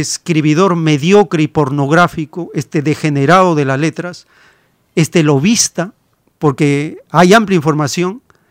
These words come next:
que sus editoriales hicieron lobby para que le den el premio Nobel de Literatura,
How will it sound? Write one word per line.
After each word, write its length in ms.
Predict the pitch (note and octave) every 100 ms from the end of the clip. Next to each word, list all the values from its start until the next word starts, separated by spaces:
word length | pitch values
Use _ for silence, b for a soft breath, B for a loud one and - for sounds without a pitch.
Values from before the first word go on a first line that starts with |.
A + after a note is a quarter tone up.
| _ _ _
que 120 | D#3+
sus 220 | - F#3 E3
editoriales 960 | B2+ G#2+ D3+ D3 G#3+ E3 G3 - - _ _ _ _ F3+
hicieron 600 | C#3+ G3+ G3+ G3+ E3+ F#3
lobby 400 | G#3+ E3 A3+ - _ _ _ _ _ _
para 240 | D#3+ D3 C#3+
que 140 | D#3
le 120 | C#3+
den 220 | D3 G#3+
el 140 | F#3 C3+
premio 500 | - F#3 F#3 G3 F3+
Nobel 500 | D#3 F#3+ F#3+ F3+ D#3
de 140 | D3+
Literatura, 760 | C3+ C3+ C#3 C3 C3 F#3+ B2